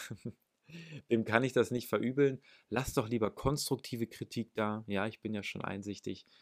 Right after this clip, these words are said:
ähm, mit meinen Aussagen und, ähm, lasst uns gerne wissen, was eure Gedanken dazu sind. Ja, wenn euch das, äh, gefällt, das Format und dieser Podcast euch gefällt.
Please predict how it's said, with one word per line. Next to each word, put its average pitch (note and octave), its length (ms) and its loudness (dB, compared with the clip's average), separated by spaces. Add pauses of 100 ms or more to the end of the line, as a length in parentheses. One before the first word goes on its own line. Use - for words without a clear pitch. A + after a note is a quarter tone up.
(140)
ähm, G#2 300 -6
mit G2+ 180 -8
meinen G2 240 0
Aussagen F#2 580 -2
und, F#2 360 -6
ähm, F2+ 280 -10 (1120)
lasst F3+ 220 4
uns F#3 140 2
gerne F3 260 10
wissen, F3+ 200 6
was E3 120 8
eure F3 200 10
Gedanken E3+ 300 8
dazu D#3 220 2
sind. G2 260 0
Ja, C3+ 200 8
wenn D#3 120 6
euch D#3 220 6
das, D3+ 360 4
äh, B2+ 140 4
gefällt, D3 440 4
das C3+ 180 2
Format G2+ 380 4
und G2+ 100 -2
dieser A2 200 4
Podcast D#3 500 0
euch G#2+ 160 0
gefällt. - 500 -4